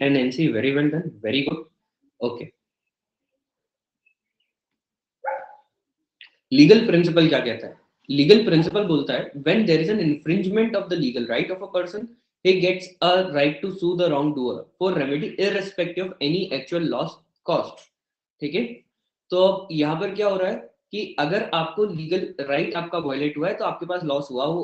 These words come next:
हो या ना हुआ हो, आप उसको सू कर सकते हो। Simple सा क्वेश्चन है, है ना? अब सरोज मैडम हमारी गई है election में vote करने, अब जब वो सरोज election में vote करने जाती है, तो जिसको उसको vote करना था ना,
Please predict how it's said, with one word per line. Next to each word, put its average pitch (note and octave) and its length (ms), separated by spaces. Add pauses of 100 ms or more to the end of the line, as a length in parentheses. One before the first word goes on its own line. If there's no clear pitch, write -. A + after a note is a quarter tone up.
(140)
हो G3 200
या F#3 120
ना E3 100
हुआ F#3 260
हो, - 220 (280)
आप F3+ 280
उसको D#3 280
सू C#3 160
कर F3+ 180
सकते E3 280
हो। C#3 60 (220)
Simple G#3+ 300
सा B2 140
क्वेश्चन F#3+ 360
है, F3+ 100 (340)
है E3 60
ना? A3+ 80 (400)
अब G#3 300
सरोज A3 420
मैडम E3 320
हमारी F3 320
गई F#3+ 220
है C3+ 180 (240)
election D#3+ 420
में A3 140
vote D#3+ 280
करने, A#2+ 220 (520)
अब F#3+ 140
जब C4+ 140
वो D4+ 100
सरोज G3+ 440 (120)
election E3 360
में A3+ 80
vote F#3+ 260
करने G3 200
जाती E3+ 280
है, G#3 60
तो A3+ 120
जिसको F3 400
उसको C4+ 200
vote G#3 420
करना G#3+ 300
था G3 80
ना, F3+ 200